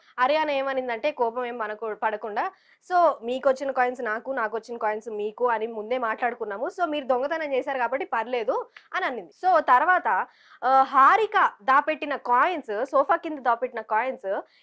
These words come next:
ఈ సోహెల్ తీయడానికి ట్రై చేసిండనమాట. So హారికతో కూడా already మన రాజశేఖర్, మన అమ్మ రాజశేఖర్ డీల్ మాట్లాడుకున్నాడు. So, ఆహ్, సోహెల్ సోఫా కింద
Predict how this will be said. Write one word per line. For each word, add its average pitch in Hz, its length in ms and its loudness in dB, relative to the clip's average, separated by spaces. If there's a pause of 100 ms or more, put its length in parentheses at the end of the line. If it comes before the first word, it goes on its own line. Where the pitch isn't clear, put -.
(100)
ఈ 339 140 -2
సోహెల్ 359 460 4
తీయడానికి 330 400 0
ట్రై 302 200 -2
చేసిండనమాట. 220 640 -6 (420)
So 269 60 2
హారికతో 277 800 2
కూడా 311 300 0 (140)
already 294 400 0 (300)
మన 247 200 -2
రాజశేఖర్, 247 640 0 (160)
మన 220 140 -4
అమ్మ 208 200 -2
రాజశేఖర్ 269 460 -2
డీల్ 262 380 -6 (100)
మాట్లాడుకున్నాడు. 240 720 -2 (500)
So, 370 60 0 (440)
ఆహ్, 254 220 4
సోహెల్ 381 500 6
సోఫా 339 300 4
కింద 349 240 -2